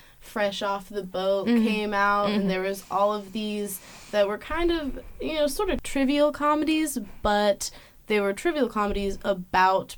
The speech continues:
Speaker 1: people that we hadn't seen represented before.
Speaker 2: Mm-hmm.
Speaker 1: And so I'm hoping that as television progresses, we continue to see, you know, shows about underrepresented people in more genuine and better ways.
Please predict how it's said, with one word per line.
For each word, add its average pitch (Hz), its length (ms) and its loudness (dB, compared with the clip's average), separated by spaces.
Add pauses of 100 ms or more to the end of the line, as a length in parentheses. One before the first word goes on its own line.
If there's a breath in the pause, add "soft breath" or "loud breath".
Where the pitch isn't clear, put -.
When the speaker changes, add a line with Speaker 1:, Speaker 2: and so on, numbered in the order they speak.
Speaker 1:
people 190 320 -6
that 175 80 -6
we 175 140 -2
hadn't 180 340 -4
seen 185 160 -6
represented 180 540 -2
before. 190 400 6
Speaker 2:
Mm-hmm. 190 240 4
Speaker 1:
And 185 100 -10
so 180 260 0
I'm 185 200 -4
hoping 190 520 -2 (320 loud breath)
that 180 560 0
as 185 520 0 (380 loud breath)
television 196 600 0
progresses, 190 920 0
we 202 300 -4
continue 208 640 0
to 247 180 0
see, 233 640 0
you 254 200 -4
know, 202 160 -2
shows 202 440 -2
about 185 360 -4
underrepresented 214 880 4
people 208 580 0 (160)
in 185 640 0 (260)
more 185 280 -2
genuine - 480 -8
and 120 100 -8
better - 240 -10
ways. - 480 -12